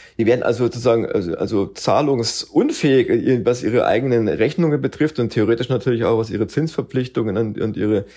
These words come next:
Schulden betrifft, aber das, äh, die werden natürlich bedient, äh, die, die Gläubiger. Und dann ist die Frage, sagte Janet Yellen, dann gibt's, äh, harte Entscheidungen zu treffen. Ähm, was bezahlt man nicht? Natürlich werden die U S A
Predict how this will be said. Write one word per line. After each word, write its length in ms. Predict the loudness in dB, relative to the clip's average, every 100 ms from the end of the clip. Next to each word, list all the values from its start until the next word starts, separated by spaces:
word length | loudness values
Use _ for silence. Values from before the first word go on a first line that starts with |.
| -20 -20 -20 -6
Schulden 300 | 0 2 2
betrifft, 480 | -2 0 -4 -4 -2
aber 280 | 2 2
das, 340 | 2 -2 -4 -4
äh, 80 | -4
die 400 | -6 -10 -4 0
werden 160 | 2
natürlich 340 | 2 0 -2 -4
bedient, 520 | -6 -2 -2 -4 -4
äh, 100 | -2
die, 180 | 0 -2
die 120 | -2
Gläubiger. 640 | 0 2 2 2 0 0 0
Und 240 | 0 0
dann 140 | -2
ist 120 | -2 -4
die 60 |
Frage, 320 | -2 0 2
sagte 300 | 0 0 0
Janet 320 | 0 2 0 2
Yellen, 420 | 2 2 -2 -2
dann 240 | -2 -2
gibt's, 420 | -6 -10 -12 -10 -2
äh, 180 | 0 0
harte 320 | 0 0 -2
Entscheidungen 540 | -2 0 0 2 0
zu 140 | -2 -6
treffen. 540 | -2 -2 -2 -6 -6 -4
Ähm, 480 | 0 0 0 -4 -2
was 260 | -2 -4
bezahlt 340 | -8 0 0 0
man 100 | 0
nicht? 200 | 0 -2
Natürlich 340 | 0 0 2
werden 160 | 0 0
die 80 | 0
U 120 | -2
S 120 | 0
A 240 | 0 -2